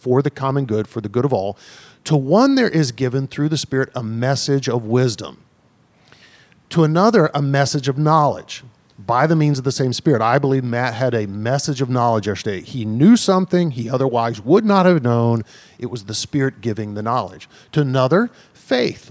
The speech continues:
by the same Spirit. To another, gifts of healing by the same Spirit." So right there we see, it's First Corinthians chapter twelve, verse eight. We see, I'm sorry, verse nine, God gives gifts of healing. Later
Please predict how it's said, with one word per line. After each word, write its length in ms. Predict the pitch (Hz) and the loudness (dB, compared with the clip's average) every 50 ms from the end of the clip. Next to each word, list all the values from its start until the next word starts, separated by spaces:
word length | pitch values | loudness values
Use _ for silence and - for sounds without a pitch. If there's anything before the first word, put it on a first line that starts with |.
| - | -6
by 140 | - 123 117 | -4 -2 -2
the 100 | 107 113 | -2 -2
same 260 | 107 - 123 107 104 | -4 -4 -4 -4 -4
Spirit. 460 | 95 - - - 110 95 87 76 - _ | -6 -10 -8 -8 -8 -8 -8 -10 -12 _
To 80 | - 117 | -10 -6
another, 240 | 107 110 117 117 | -6 -4 -4 -6
gifts 380 | 110 95 113 117 107 - - - - _ | -6 -6 -8 -8 -8 -8 -10 -12 -10 _
of 180 | - 123 117 101 | -6 -6 -6 -8
healing 680 | 95 - - - 170 180 185 175 156 123 98 82 - - _ - | -12 -18 -8 -4 0 2 4 4 4 2 -2 -6 -12 -20 _ -10
by 160 | - 104 104 | -6 -6 -6
the 100 | 95 101 | -6 -8
same 320 | - - 110 98 92 104 90 | -10 -10 -10 -10 -10 -12 -14
Spirit." 360 | - - - 98 80 58 - | -12 -10 -10 -10 -10 -10 -6
So 200 | - 127 113 - - - - - - | -2 -2 -2 -2 -6 -12 -20 -12 -4
right 160 | - 220 214 - | -2 -2 0 2
there 120 | 214 180 | 2 2
we 140 | 160 151 143 | 2 0 0
see, 580 | 123 - - - 220 226 190 139 120 117 123 123 - _ _ - | -2 -4 -6 -6 -4 -2 -2 -2 -4 -6 -10 -14 -18 _ _ -14
it's 180 | 135 120 - | -12 -12 -12
First 280 | - - 156 160 151 - | -8 -6 -6 -6 -6 -6
Corinthians 640 | - 165 151 151 135 139 135 143 143 147 147 - - - - - - _ _ _ _ _ _ | -6 -6 -6 -4 -6 -6 -6 -6 -4 -4 -6 -8 -12 -16 -20 -20 -20 _ _ _ _ _ _
chapter 360 | - - 135 127 - - 156 | -4 -2 -2 -2 -2 -2 -4
twelve, 340 | - - 135 131 127 120 104 | -2 0 2 2 2 2 0
verse 280 | 120 135 139 - - | -2 -2 -2 -2 -4
eight. 180 | 107 104 104 - | -6 -8 -8 -8
We 140 | - 123 131 | -8 -8 -8
see, 420 | 110 - - - 196 190 151 120 - 110 - | -6 -6 -6 -4 -2 -2 -4 -4 -6 -10 -12
I'm 180 | - 113 110 107 | -10 -8 -8 -6
sorry, 200 | - - 104 101 | -6 -6 -4 -4
verse 240 | 98 135 139 - - | -2 -4 -4 -4 -4
nine, 260 | 127 113 107 104 101 - - - - - - - - _ _ _ _ _ _ - 107 | -6 -6 -6 -8 -10 -12 -18 -20 -20 -20 -20 -20 -20 _ _ _ _ _ _ -8 -4
God 360 | 143 131 135 151 165 143 117 | 0 2 2 2 0 -2 -4
gives 300 | 123 139 135 156 156 123 | -2 0 0 0 -2 -4
gifts 300 | - - 117 113 - 170 | -6 -6 -6 -4 -4 -6
of 80 | 160 | -6
healing. 420 | - - 254 277 277 185 110 82 - - _ _ _ _ _ _ _ _ _ _ _ _ _ _ _ _ _ _ _ _ _ _ _ _ - - - - - - - - _ _ - | -4 -2 0 0 0 0 -2 -4 -10 -16 _ _ _ _ _ _ _ _ _ _ _ _ _ _ _ _ _ _ _ _ _ _ _ _ -20 -20 -20 -20 -20 -20 -20 -20 _ _ -10
Later 640 | 123 131 170 214 247 226 156 127 117 143 180 165 | -2 2 4 4 6 4 4 4 2 2 0 -2